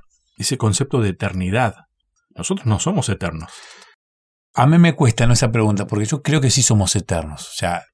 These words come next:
Speaker 2: nuestra eternidad va a depender de la decisión, si la continuamos o la, o la truncamos.
Speaker 1: Claro, nosotros podremos llegar a ser continuos.
Speaker 2: Sí.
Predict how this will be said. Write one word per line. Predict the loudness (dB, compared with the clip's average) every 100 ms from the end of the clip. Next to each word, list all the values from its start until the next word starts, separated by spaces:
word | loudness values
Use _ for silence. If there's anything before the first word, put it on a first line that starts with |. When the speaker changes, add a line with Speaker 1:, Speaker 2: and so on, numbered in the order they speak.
| _
Speaker 2:
nuestra | 0 2 2 0
eternidad | 0 0 2 4 4
va | 4
a |
depender | 4 2 2 2 2
de | 2
la |
decisión, | 2 0 -2 0 0
si | -2
la | -4
continuamos | -4 -2 0 2 0 0
o |
la, | -2 -2 -4
o | -6
la | -8
truncamos. | -4 0 0 2 0 -2 -10 -16 -18 -12
Speaker 1:
Claro, | -4 -4 -4 -10
nosotros | -6 -4 -4 -2 -4 -6 -4
podremos | -2 0 0 2
llegar | 0
a | 0
ser | -2 -2
continuos. | -4 -2 -2 -2 -6 -16 -14
Speaker 2:
Sí. | -6 -6 -6